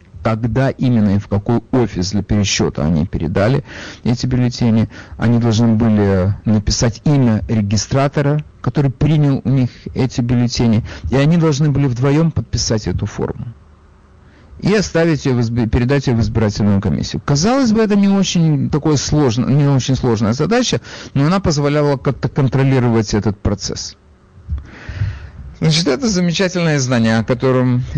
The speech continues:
я говорил, The Georgia Star News. Они, э, вскоре после того, как прошли эти выборы, они обратились, э, в администрацию ста пятидесяти девяти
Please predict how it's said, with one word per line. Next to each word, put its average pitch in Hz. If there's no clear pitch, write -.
я 131
говорил, 127
The 117
Georgia 123
Star 110
News. 101
Они, 196
э, 101
вскоре 120
после 104
того, 110
как 107
прошли 120
эти 131
выборы, 277
они 175
обратились, 139
э, 104
в 113
администрацию 123
ста 120
пятидесяти 110
девяти 110